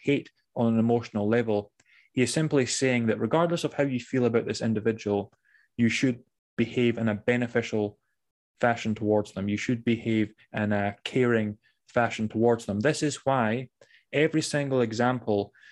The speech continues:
that Jesus gives of love is a practical example.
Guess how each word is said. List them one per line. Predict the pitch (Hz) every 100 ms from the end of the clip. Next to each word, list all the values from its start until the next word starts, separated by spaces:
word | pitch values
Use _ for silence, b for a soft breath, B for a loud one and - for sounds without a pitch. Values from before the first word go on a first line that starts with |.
| B B B B -
that | 107 101 104
Jesus | 123 127 110
gives | 104 123 139 120
of | 113 104
love | 101 92 92 _ _ - B B -
is | 120
a |
practical | 120 156 - 123 - 117
example. | 113 135 147 135 95